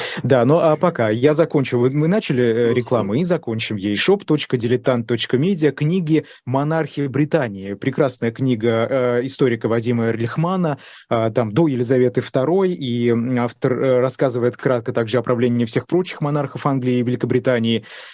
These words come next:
Speaker 1: А, и это, м, книга с, со справочными материалами и с таблицами в конце. В общем, всё, что, э, нужно знать о монархах Великобритании. Вот, пожалуйста,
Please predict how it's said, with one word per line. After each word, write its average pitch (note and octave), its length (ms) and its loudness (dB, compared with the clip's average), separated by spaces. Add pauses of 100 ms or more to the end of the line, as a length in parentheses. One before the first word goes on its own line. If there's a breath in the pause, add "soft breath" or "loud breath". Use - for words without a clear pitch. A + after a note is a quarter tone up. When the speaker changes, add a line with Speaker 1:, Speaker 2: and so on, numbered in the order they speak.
(200 loud breath)
Speaker 1:
А, A2+ 440 2
и C#3 100 0
это, C#3 380 2
м, C3 360 0
книга C3+ 500 0
с, A#2+ 440 0
со A#2 140 -4
справочными C3+ 580 -2
материалами C#3+ 640 0
и A#2+ 40 -2
с A#2 100 -4
таблицами D3 600 0
в - 140 -4
конце. C3+ 400 0
В A#2+ 80 -4
общем, D3+ 240 -4
всё, F#3 200 -2
что, D#3 280 -2 (260 loud breath)
э, A#2 200 2
нужно A#2+ 580 0
знать B2+ 340 0
о A#2+ 60 -2
монархах C3 540 -2
Великобритании. C3 640 0
Вот, C3 200 0
пожалуйста, B2+ 580 -2